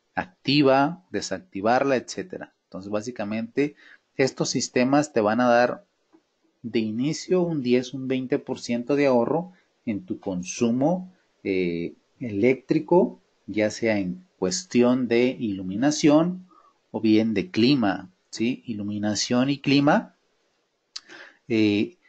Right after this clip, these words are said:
es la mayor parte en porcentaje, ¿sí?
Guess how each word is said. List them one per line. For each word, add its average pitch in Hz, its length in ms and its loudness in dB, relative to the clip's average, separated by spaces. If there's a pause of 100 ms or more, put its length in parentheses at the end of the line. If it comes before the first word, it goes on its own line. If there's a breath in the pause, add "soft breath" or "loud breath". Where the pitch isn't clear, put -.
(1080 soft breath)
es 113 220 -6
la 147 160 6
mayor 120 460 -2
parte 139 760 0 (800)
en 107 200 -6
porcentaje, 104 1200 0 (400)
¿sí? 147 400 -4